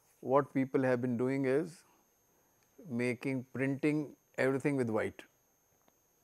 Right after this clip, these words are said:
the block. So, print with block, after printing with the white block,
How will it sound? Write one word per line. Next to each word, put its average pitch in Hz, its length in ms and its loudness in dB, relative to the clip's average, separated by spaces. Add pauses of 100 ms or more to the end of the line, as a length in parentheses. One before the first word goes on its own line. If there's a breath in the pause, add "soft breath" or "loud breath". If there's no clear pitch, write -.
(260)
the 117 120 -2
block. 113 460 0 (1400 soft breath)
So, 113 120 -8
print 131 280 -2
with 127 180 2
block, 127 300 2 (260)
after 139 400 2
printing 131 540 -4 (180)
with 113 220 -6
the 113 120 2 (800)
white 110 440 -2
block, 113 460 -2